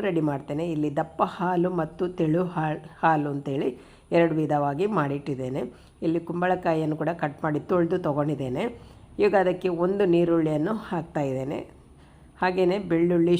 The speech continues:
ಶುಂಠಿ, ಕಾಯಿಮೆಣಸು, ಚಕ್ಕೆ, ರುಚಿಗೆ ತಕ್ಕಷ್ಟು ಉಲ್-, ಉಪ್ಪು, ಸ್ವಲ್ಪ ಅರಸಿನ, ಹಾಗೆಯೇ ತೆಳು ಕಾಯಿ ಹಾಲನ್ನು ಹಾಕ್ಕೊಳ್ತಾ ಇದ್ದೇನೆ.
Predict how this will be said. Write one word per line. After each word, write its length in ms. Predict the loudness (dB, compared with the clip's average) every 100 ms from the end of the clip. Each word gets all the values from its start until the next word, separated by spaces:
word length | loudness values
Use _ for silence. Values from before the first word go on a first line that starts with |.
| 2
ಶುಂಠಿ, 440 | -2 -2 -2 0 -2 -4 -16 -20 -20 -20 2 6
ಕಾಯಿಮೆಣಸು, 680 | 8 6 2 -2 -4 -2 -2 -2 -6 -20 -20 -20 -20 -12 -2
ಚಕ್ಕೆ, 400 | -2 -2 0 0 0 -2 -10 -20 -20 -20 -6 -2
ರುಚಿಗೆ 280 | 0 0 0
ತಕ್ಕಷ್ಟು 400 | -2 -2 -2 -2 0
ಉಲ್-, 160 | 0 0 -6 -10 -4 -4
ಉಪ್ಪು, 320 | -4 -4 -2 -4 0
ಸ್ವಲ್ಪ 300 | 0 2 0 0
ಅರಸಿನ, 420 | 2 0 0 0 0 -4 -12 -20 -6 0
ಹಾಗೆಯೇ 420 | 2 2 2 2 -4 -8 -20 -20 -2
ತೆಳು 220 | 2 2 2 0 4
ಕಾಯಿ 220 | 4 4 0
ಹಾಲನ್ನು 440 | 2 2 0 -2 -2 -2
ಹಾಕ್ಕೊಳ್ತಾ 420 | -2 -2 -2 -2
ಇದ್ದೇನೆ. 260 | -2 -4